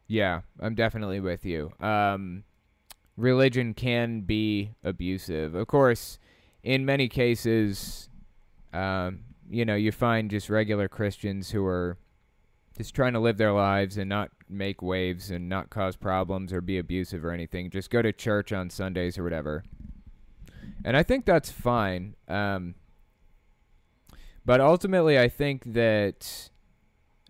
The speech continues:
uh, Christianity as a whole, in my view, really contributes to a toxic atmosphere in many ways, even the most moderate,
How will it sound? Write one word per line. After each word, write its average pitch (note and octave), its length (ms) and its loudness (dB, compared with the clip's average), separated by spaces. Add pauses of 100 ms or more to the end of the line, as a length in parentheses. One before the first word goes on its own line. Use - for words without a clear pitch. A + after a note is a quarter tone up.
uh, F2 340 -4 (160)
Christianity B2 800 2
as G#2+ 160 0
a G2 120 0
whole, F#2+ 640 0 (500)
in A2+ 240 -2
my B2 280 2
view, F#2 520 -2 (340)
really C3 480 6
contributes A2+ 880 -2
to G#2+ 380 0
a F2 240 -4
toxic G2 680 -4
atmosphere F2 840 -4
in F2+ 260 -8
many F2+ 240 -4
ways, E2 600 -6 (340)
even B2+ 360 2
the A#2 100 0
most A2 340 0
moderate, F2+ 640 0